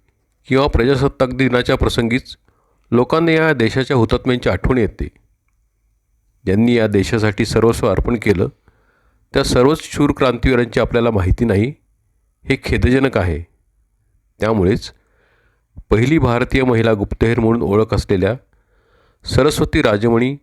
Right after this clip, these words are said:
यांचंही नाव अज्ञात क्रांतिकारकांच्या यादीत गेलं आहे. चला तर ऐकूयात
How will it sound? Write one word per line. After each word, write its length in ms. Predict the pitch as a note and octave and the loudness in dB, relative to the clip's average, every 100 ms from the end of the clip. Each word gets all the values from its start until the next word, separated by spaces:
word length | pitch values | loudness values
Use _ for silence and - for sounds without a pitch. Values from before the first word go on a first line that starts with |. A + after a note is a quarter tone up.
| _ _ _ _ _ _ A#2 | _ _ _ _ _ _ -2
यांचंही 440 | B2 C3+ D#3 E3 | 0 2 2 2
नाव 320 | D#3 G#2+ C3+ - _ _ _ _ _ - | 2 2 -2 -4 _ _ _ _ _ -10
अज्ञात 320 | A2 A2+ D#3+ - | -6 -2 0 0
क्रांतिकारकांच्या 840 | C3+ B2 A#2+ - C3 B2+ C3 B2 C3+ | 0 0 -2 -2 0 0 -2 0 -2
यादीत 260 | G2 G#2 | 0 -2
गेलं 300 | A2 G2 F2 | -2 -2 0
आहे. 240 | D#2 C#2+ D#2 - _ _ _ _ - - _ _ _ _ _ _ _ _ - | 0 -4 -10 -14 _ _ _ _ -20 -20 _ _ _ _ _ _ _ _ -6
चला 180 | A2 A#2 A2+ | -2 0 0
तर 100 | A2+ | 0
ऐकूयात 460 | G2 G2 A#2+ G2+ | 0 0 2 2